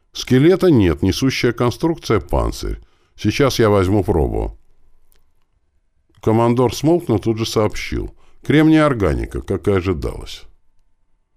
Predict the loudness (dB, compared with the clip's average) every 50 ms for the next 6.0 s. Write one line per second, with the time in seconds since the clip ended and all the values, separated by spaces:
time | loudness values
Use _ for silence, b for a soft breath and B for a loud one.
0 | _ _ _ _ _ _ _ _ _ -8 -8 -6 -2 0 0 0 0 0 -4 -2
1 | -2 0 0 0 0 0 -2 -2 -2 -2 -2 -2 -4 -10 _ _ _ _ _ _
2 | _ _ _ _ _ -12 -6 0 2 4 4 6 6 6 6 4 4 2 2 0
3 | 0 2 4 4 4 2 2 0 0 0 0 2 0 -2 0 0 -2 0 0 -2
4 | -2 -2 -2 -2 -2 -2 0 0 0 -2 -2 -2 -2 -4 -2 -2 -2 0 0 0
5 | 0 0 0 0 -2 -2 -4 -4 -4 -2 -2 -2 -2 -2 -2 -2 -2 -4 -6